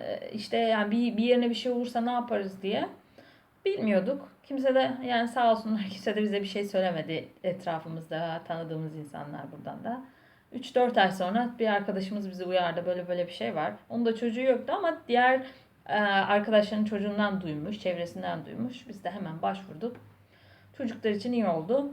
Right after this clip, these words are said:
Yani hiçbir, işte ne bileyim faturayı görüyorsun üç yüz dolar, iki yüz elli dolar, beş yüz dolar gibi bir faturalar geliyor. Onu tabii ki insurun, e, sigortaya, sağlık si-, sigortası şirketine kesiyorlar o faturayı. Sadece biz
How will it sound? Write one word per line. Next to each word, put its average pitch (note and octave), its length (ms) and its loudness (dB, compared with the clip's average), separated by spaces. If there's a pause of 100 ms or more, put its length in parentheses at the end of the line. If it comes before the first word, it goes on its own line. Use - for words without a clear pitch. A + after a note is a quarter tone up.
(420)
Yani F#3 180 -4
hiçbir, A3 500 0 (1040)
işte G3+ 260 -12
ne G#3 80 0
bileyim F3+ 180 -6
faturayı G3 460 -2
görüyorsun F#3+ 360 -2 (120)
üç G#3 200 -4
yüz E3 160 -10
dolar, D#3+ 220 0
iki G3+ 200 -4
yüz F#3 120 -2
elli F3+ 220 -2
dolar, D#3 320 0
beş F#3 220 -6
yüz D#3 160 -12
dolar D#3 200 -4
gibi E3+ 240 -10
bir F3+ 80 -4
faturalar F3 560 -4
geliyor. D3+ 360 -8
Onu F#3+ 300 -2
tabii G3 280 -4
ki B3 100 -8
insurun, G#3 600 -2
e, E3+ 600 -4 (220)
sigortaya, F#3+ 600 2
sağlık F#3 380 -2
si-, - 120 -18 (320)
sigortası F#3+ 640 -2
şirketine F#3+ 600 -4 (180)
kesiyorlar D3+ 420 -12
o D3+ 60 -8
faturayı. E3 560 -8 (380)
Sadece F#3+ 420 0
biz B3+ 220 -6